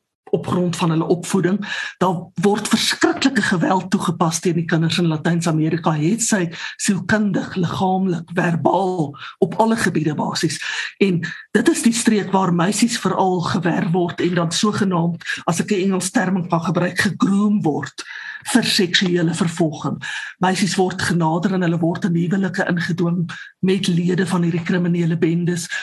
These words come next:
Hulle word selfs verkrag, hulle word seksueel aangerand, hulle word slagoffers van mensehande. En dan, soos ek gesê het, in huwelike met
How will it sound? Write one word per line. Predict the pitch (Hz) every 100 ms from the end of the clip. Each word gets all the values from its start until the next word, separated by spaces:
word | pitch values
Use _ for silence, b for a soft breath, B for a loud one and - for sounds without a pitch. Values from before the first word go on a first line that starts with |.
| B -
Hulle | 175 170
word | 165 165
selfs | 196 170 165 -
verkrag, | 170 - 165 156 123 - B B B
hulle | 175 170
word | 175 -
seksueel | 202 175 - 180 175 170 180
aangerand, | 165 185 175 180 180
hulle | 170 175
word | 175 165
slagoffers | - 226 208 - 170 185 -
van | 185 160
mensehande. | 156 165 185 - 170 160 175 170 175 - _ B B B B B B 196
En |
dan, | 175 175
soos | 202 175
ek | -
gesê | - 196 175
het, | 175
in | 165
huwelike | 160 - 214 175 180
met | 160 151 151 -